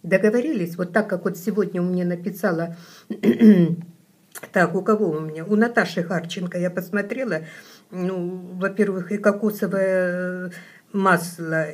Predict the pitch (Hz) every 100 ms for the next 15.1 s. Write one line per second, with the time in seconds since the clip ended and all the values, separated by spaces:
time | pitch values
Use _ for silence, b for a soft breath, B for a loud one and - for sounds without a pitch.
0 | - - 202 - 208 202 220 - - 175
1 | 175 196 190 - 233 208 208 202 190 -
2 | - - - 214 - 208 - 254 226 -
3 | 185 208 208 202 214 - 226 220 220 233
4 | 247 180 175 175 175 B B B _ 208
5 | 214 190 185 202 208 226 226 - 220 233
6 | 226 208 - - 247 233 226 208 247 247
7 | 233 214 214 214 - 277 226 214 233 277
8 | 190 180 - 220 - 226 220 160 165 165
9 | 170 - B B - 247 285 262 196 196
10 | 175 262 214 220 202 190 185 226 220 180
11 | 180 185 180 220 214 214 220 - 175 170
12 | 170 - 165 165 B 196 202 208 233 247
13 | 233 - 202 185 - 196 190 185 208 185
14 | 180 170 175 170 175 196 175 170 240 -
15 | 240